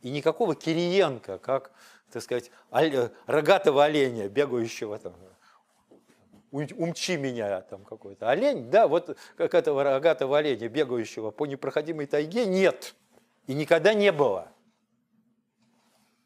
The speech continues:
Кириенко входит в определенный совхоз имени Ленина, и никуда он из этого совхоза не выпрыгнет. Годы идут,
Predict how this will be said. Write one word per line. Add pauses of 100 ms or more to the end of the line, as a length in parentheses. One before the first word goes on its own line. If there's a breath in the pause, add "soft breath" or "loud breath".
(600)
Кириенко
входит
в
определенный
совхоз
имени
Ленина, (1800 loud breath)
и
никуда
он
из
этого
совхоза
не
выпрыгнет. (3750)
Годы
идут,